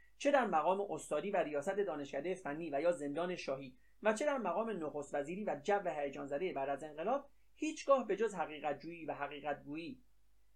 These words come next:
و دفاع از آزادی و قانون و حرمت انسانی سخن نگفت و در این راه نه از زندان و نه از دست دادن مقام و نه از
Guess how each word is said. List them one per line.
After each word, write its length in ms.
و 140
دفاع 320
از 120
آزادی 400
و 60
قانون 360
و 80
حرمت 340
انسانی 340
سخن 400
نگفت 340
و 120
در 140
این 180
راه 160
نه 200
از 220
زندان 380
و 40
نه 80
از 200
دست 240
دادن 280
مقام 400
و 100
نه 100
از 280